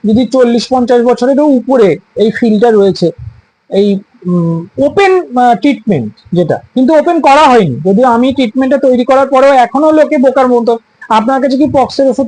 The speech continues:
পাওয়া যায়?" এইরকম ফোনগুলো আসে। আরে পক্সের ওষুধ তো এইখানেই হয়েছে, পক্সের ট্রিটমেন্টটা এখানেই পাওয়া যায়।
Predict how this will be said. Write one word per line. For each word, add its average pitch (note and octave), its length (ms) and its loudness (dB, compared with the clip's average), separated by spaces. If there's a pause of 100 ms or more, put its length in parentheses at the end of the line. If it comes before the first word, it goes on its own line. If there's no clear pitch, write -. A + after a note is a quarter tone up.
পাওয়া B3 260 2
যায়?" A3+ 360 0 (320)
এইরকম D#4 360 0
ফোনগুলো F3 500 0
আসে। B2+ 220 -4 (760)
আরে E4 160 2
পক্সের D4+ 360 0
ওষুধ C4+ 300 -2
তো D#4+ 60 -2
এইখানেই B3+ 500 0
হয়েছে, G#3+ 520 0 (1400)
পক্সের A#3 400 -2
ট্রিটমেন্টটা C4+ 540 0
এখানেই C#4 580 0
পাওয়া A#3+ 260 4
যায়। D#3 220 0